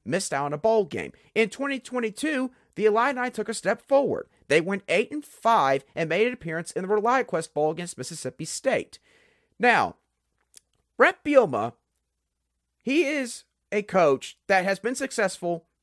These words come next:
at Wisconsin in the Big Ten, won multiple conference titles. No one can take that away from him. But as I mentioned earlier,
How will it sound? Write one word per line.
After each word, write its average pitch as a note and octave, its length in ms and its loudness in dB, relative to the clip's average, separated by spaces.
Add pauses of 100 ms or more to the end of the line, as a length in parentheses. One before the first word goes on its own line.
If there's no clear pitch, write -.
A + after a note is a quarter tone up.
at F3+ 160 4
Wisconsin F#3 540 -4
in C3 60 -8
the A#2+ 60 -14
Big A2+ 200 -4
Ten, D#2+ 240 -10 (200)
won G3+ 240 2
multiple B3+ 300 -2
conference G#3+ 400 -4
titles. C#3 420 0 (280)
No F#3 180 2
one D#4 120 4
can E4+ 120 -6
take C4 200 0
that B3+ 120 0
away A#3+ 240 2
from C#3 140 -10
him. F#2 160 -8
But C3+ 160 -2
as C#4+ 180 0
I D4+ 80 0
mentioned C#4+ 400 -8
earlier, A#3 480 0